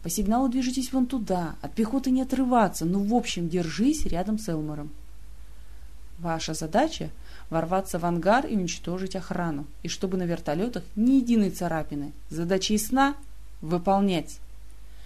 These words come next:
Пока вторая рота подходит с севера, вы вырываетесь через восточные ворота, которые вынесут уважаемые магистры, и создаёте как можно больше шума, чтобы отвлечь противника. Это задача номер два.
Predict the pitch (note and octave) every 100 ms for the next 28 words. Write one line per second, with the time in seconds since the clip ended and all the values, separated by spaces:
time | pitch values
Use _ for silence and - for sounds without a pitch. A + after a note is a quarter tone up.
0 | - - - F#3+ C#4 C#4 C4 A#3+ A#3 A#3
1 | A#3+ G#3+ G#3+ G#3+ A3 G#3+ - C#4+ B3+ F3
2 | D3 D#3 C4+ D#4 D4 C#4+ C#4 C4+ B3 A#3
3 | A#3+ A#3 A3+ G#3+ G#3+ - G#3+ G3 F#3+ E3+
4 | D#3 D3 - - F3 F3 E3 B3 C#4 -
5 | - E3+ E3 F#3 F#3 F3 E3+ E3 E3 -
6 | C#3+ - - - - - G#3+ A3+ G#3 B3
7 | D4 C#4+ G#3+ G3+ A3 C4+ B3+ A#3 F#3 G#3+
8 | G#3+ A3+ - G#3 F#3+ D#3 D3 F3+ E3 D#3+
9 | F3+ G3 - G3 F#3+ G3 D#3+ C3+ - -
10 | - - - - - F#3 G#3 G3+ F#3+ F3+
11 | F3+ G3 F#3+ F#3 F3 E3 C#3